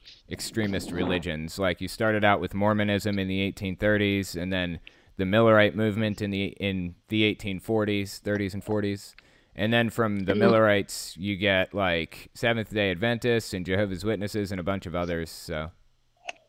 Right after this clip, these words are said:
Speaker 2: And the thing is, our class had, like, an entire period-long discussion about Quakers and what they did wrong. And s-,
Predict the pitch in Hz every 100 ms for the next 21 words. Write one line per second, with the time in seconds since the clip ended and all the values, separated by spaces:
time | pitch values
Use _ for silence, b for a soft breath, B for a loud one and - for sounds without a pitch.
0 | _ _ - _ - 185 175 - 226 214
1 | 185 - 208 - 208 - 196 190 - 180
2 | 156 - 170 160 - - 180 175 160 -
3 | B B B - - - - 214 185 170
4 | 160 156 151 151 - _ b _ _ -
5 | 151 - 185 165 180 156 147 143 - -
6 | 165 - 151 147 156 156 78 - 78 156
7 | 156 160 165 170